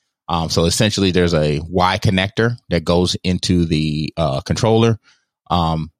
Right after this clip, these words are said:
and then there's a power cord that goes into the Y connector. So the power cord,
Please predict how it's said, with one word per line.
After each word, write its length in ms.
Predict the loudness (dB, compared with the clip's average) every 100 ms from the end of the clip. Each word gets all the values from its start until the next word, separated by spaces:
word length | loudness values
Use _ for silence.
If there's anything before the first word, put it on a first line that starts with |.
| -8
and 240 | -4 -2 0
then 260 | 2 2
there's 240 | 2 2 0
a 140 | -2
power 440 | -2 0 2 2 0
cord 540 | 0 2 2 2 -2 _ _ _
that 280 | -2 -2 -2
goes 560 | 0 2 4 2 -2 -8 _ _ _
into 380 | -2 0 2 2
the 120 | 0
Y 280 | 0 0 0
connector. 520 | -2 -4 -4 -4 -6
So 320 | -2 0 0 -2
the 100 | -2
power 280 | 0 0
cord, 460 | 0 0 2 2